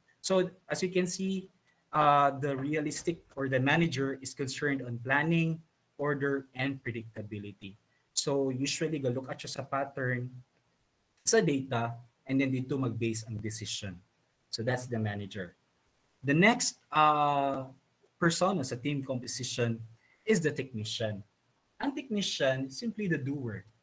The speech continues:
So s-, na-, na-, na-, nag-envision, na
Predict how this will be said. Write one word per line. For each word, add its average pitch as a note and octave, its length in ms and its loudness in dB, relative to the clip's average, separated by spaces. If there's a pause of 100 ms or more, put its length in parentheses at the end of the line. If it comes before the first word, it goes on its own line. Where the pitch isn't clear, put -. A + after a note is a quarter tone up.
(480)
So C#3 80 -6
s-, - 220 -8 (260)
na-, C#3 320 0
na-, C3 400 2
na-, D#3+ 240 2
nag-envision, D3 800 -2 (320)
na B2+ 240 0